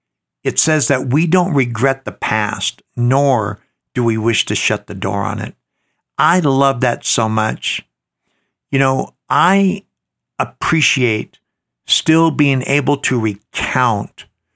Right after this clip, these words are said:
what it was like when I first came to the rooms of Alcoholics Anonymous back in nineteen eighty-six. It does so much for me in appreciating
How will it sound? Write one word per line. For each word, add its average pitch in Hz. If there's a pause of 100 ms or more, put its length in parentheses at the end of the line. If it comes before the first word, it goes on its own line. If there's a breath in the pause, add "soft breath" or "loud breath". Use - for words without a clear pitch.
(320)
what 127
it 143
was 135
like 113 (300)
when 123
I 110
first 135
came 123
to 131
the 120
rooms 110 (480)
of 104
Alcoholics 113
Anonymous 107
back -
in 104
nineteen 107
eighty-six. 110 (1000)
It 165
does 147
so 190
much 160
for 131
me 120
in 120
appreciating 120